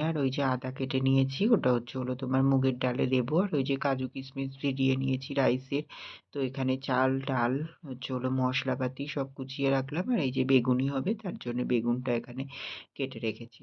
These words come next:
ঠিক আছে? তো এই যে সব কিছুই কাটাকুটি কমপ্লিট হয়ে গেছে। তো এখন এই যে সব এক জায়গায় করে গুছিয়ে ঢেকে রেখে দেবো, তাহলে সুবিধা হবে সকালে রান্নাটা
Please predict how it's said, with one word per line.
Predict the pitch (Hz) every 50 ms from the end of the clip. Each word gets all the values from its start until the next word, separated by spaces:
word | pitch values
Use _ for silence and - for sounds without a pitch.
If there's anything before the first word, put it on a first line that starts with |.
| -
ঠিক | - 202 214 285
আছে? | 294 277 - - 170 -
তো | - 139 135 127
এই | 117
যে | 131 139 147
সব | 139 - 135 120 123 _
কিছুই | - 127 - - 143 151
কাটাকুটি | - 139 135 139 139 127 131 127 131 139 139 135 - - _ _
কমপ্লিট | 147 135 131 127 127 - 127 135 135 135
হয়ে | 147 139 135 135
গেছে। | 135 135 135 135 - 240
তো | 254 - 170 165
এখন | 135 131 - 135 135
এই | 131 123 123 -
যে | 139 135 131 135 135
সব | 135 131 131 135
এক | 131 131 131 - -
জায়গায় | 131 127 131 131 131
করে | 135 139 139 - 254 - - - - - - - - - - - - _ _
গুছিয়ে | 139 135 131 123 - - 139 139 151
ঢেকে | 151 - 143 131 135 135 135
রেখে | 135 127 131 - 143
দেবো, | 143 139 135 139 - 233
তাহলে | 233 247 220 156 139 139 151 156 -
সুবিধা | 160 147 151 143 135 147 147 147
হবে | 147 131 135 135 139 - 151
সকালে | 139 135 135 135 131 135
রান্নাটা | 135 135 131 123 127 127 127 127 135